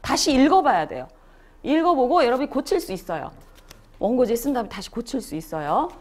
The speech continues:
그렇게 꼭 확인을 해야 돼요. 그래서, 어, 시간 안에 육백 자에서 칠백 자 사이, 육백한 자부터 육백구십구, 칠백까지 괜찮아요.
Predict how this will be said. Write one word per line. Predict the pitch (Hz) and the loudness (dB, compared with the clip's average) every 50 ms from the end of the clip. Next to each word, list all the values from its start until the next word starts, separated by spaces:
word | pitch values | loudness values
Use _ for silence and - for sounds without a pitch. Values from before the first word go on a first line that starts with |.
| - - - - - - - - | -20 -20 -20 -20 -20 -20 -20 -16
그렇게 | - 202 175 156 - - 190 - | -14 -12 -12 -12 -14 -16 -16 -8
꼭 | - 233 233 - | -8 -8 -8 -8
확인을 | - 277 285 - 302 262 214 185 | -10 -10 -10 -8 -8 -10 -10 -12
해야 | 165 165 160 156 - | -16 -18 -18 -20 -20
돼요. | - 147 143 143 - - - - - - - - - - | -20 -20 -20 -20 -20 -20 -20 -20 -20 -20 -20 -20 -20 -20
그래서, | _ - 196 220 226 220 - - - - | _ -10 -10 -10 -10 -10 -14 -20 -20 -14
어, | - 170 165 156 160 | -8 -6 -4 -4 -4
시간 | - - - 349 339 370 349 294 - | -6 -4 -4 2 2 2 2 2 -2
안에 | - 185 185 190 190 196 240 320 370 440 427 - - - _ _ _ - - - | -4 -4 -4 -4 -4 -2 0 0 0 -2 -4 -10 -20 -20 _ _ _ -20 -10 -8
육백 | 220 240 233 - 240 233 233 | -8 -8 -4 -4 -4 -4 -2
자에서 | - 196 180 180 180 190 | -4 -4 -4 -4 -6 -8
칠백 | - - - 311 - - 240 - | -12 -6 -6 -4 -4 -4 -6 -6
자 | - 185 185 | -6 -8 -8
사이, | - 277 285 247 170 143 - - - - - - | -4 -4 -2 -2 -2 -4 -6 -12 -20 -20 -12 -4
육백한 | 202 262 269 - - - 349 359 339 349 - - - - - - - - - - - - - 453 403 381 370 339 | -2 -2 -2 -2 -4 0 2 2 2 2 -4 -20 -20 -20 -20 -20 -20 -20 -20 -20 -12 -4 -2 0 2 2 2 2
자부터 | 302 285 226 170 165 - - 269 311 359 415 427 - - - - - - - - - | 2 0 -2 -2 -4 -8 -2 2 2 2 2 0 -6 -16 -20 -20 -20 -20 -18 -8 -8
육백구십구, | 240 254 - 311 302 302 - - 233 240 - 285 285 - - - 254 247 233 | -8 -6 -2 -2 -2 -2 -4 -10 -8 -4 -4 -4 -6 -6 -8 -6 -6 -6 -6
칠백까지 | - - - 427 415 392 233 - - - 196 170 175 | -6 -2 -2 0 4 4 2 2 2 -2 -2 -2 -8
괜찮아요. | - 202 - - - 233 175 156 - - | -10 -10 -10 -10 -10 -12 -12 -12 -14 -16